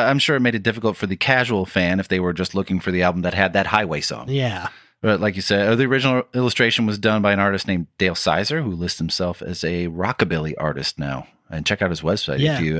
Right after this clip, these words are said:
Speaker 1: if you haven't. His stuff is actually really cool.
Speaker 2: He does a whole bunch of cool, like, pinup girls and stuff. And, uh, uh, I, I kinda wanna go into that, actually.
Speaker 1: Oh, yeah?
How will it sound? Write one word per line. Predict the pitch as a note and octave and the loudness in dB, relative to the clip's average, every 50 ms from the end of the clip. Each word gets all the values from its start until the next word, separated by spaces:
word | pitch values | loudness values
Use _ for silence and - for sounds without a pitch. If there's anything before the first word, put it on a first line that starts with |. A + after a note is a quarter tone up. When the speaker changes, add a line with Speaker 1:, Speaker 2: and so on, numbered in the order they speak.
| C#2+ | -4
Speaker 1:
if | - D#2+ - | -6 -6 -4
you | E2+ | -2
haven't. | E2+ F2 E2+ C#2 | -2 -2 -2 -2
His | D2 E2+ - | -4 -4 -4
stuff | - - E2 D#2 | -2 -4 -4 -2
is | D2+ D#2 | -2 -2
actually | D#2 D#2 - D2+ C2 | -2 0 -2 -4 -6
really | C2+ D#2 D2+ D2+ | -6 -8 -8 -6
cool. | - E3 | -2 0
Speaker 2:
He | D#3+ D#3+ | 2 2
does | D#3+ D#3+ C#3+ | 2 2 2
a | D#3 | 0
whole | B2 D3 C#3+ | 0 0 0
bunch | C#3+ D3 C#3+ | 0 0 0
of | D#3 C3+ | 0 -2
cool, | - - C3+ B2+ B2+ B2+ | 0 -2 0 0 0 0
like, | A#2+ A2 G#2 - | 0 -2 -2 0
pinup | - - C3+ C3+ C3+ C3 | 0 0 2 0 0 -2
girls | C#3 B2+ C3 C3 B2+ B2 | -2 0 0 0 0 0
and | C3+ A#2+ | -2 -2
stuff. | - - B2 B2+ B2+ - | -2 -2 -2 -2 -2 -2
And, | B2+ A2+ A#2 A#2 | -4 -4 -4 -4
uh, | A2+ A2+ A2 A2 G#2+ - _ _ _ | -4 -4 -6 -6 -8 -10 _ _ _
uh, | - C#3+ C3 A#2+ A#2 A2+ - - _ _ - | -2 0 0 0 0 -2 -6 -12 _ _ -2
I, | C3 B2+ B2+ C#3 | 0 2 2 2
I | |
kinda | C3 - - D3+ G3+ A#3 | 2 2 2 2 4 4
wanna | F3+ D#3 C#3 | 2 2 2
go | B2+ C3+ C#3+ | 2 2 2
into | E3 D#3 A#2 | 2 2 0
that, | F#2 G2+ G2 G2+ | -2 -4 -4 -4
actually. | G2 G2 G2 - - - G2 F#2+ G2 - - - _ _ _ - | -4 -4 -6 -6 -6 -6 -4 -6 -6 -8 -10 -14 _ _ _ 2
Speaker 1:
Oh, | B2 B2+ | 4 4
yeah? | B2 B2+ D#3+ | 4 4 2